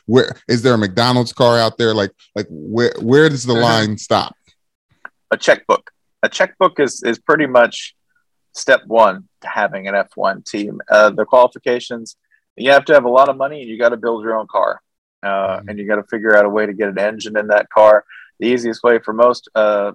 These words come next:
Speaker 2: people to do this is to have an aff-, you know, have an affiliate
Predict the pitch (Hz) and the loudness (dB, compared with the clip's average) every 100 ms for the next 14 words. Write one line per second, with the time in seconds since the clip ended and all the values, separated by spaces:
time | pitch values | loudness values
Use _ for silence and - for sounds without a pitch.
0 | - 110 117 107 101 107 104 113 120 104 | -10 -14 -12 -14 -8 -6 -2 -2 -2 -6
1 | 101 101 110 107 113 - 107 - _ 107 | -6 -2 2 2 2 -4 -8 -8 _ -6
2 | 107 104 - 107 104 - 104 101 _ 117 | -2 -2 2 2 0 -4 -8 -8 _ 0
3 | 110 110 104 | 2 0 -2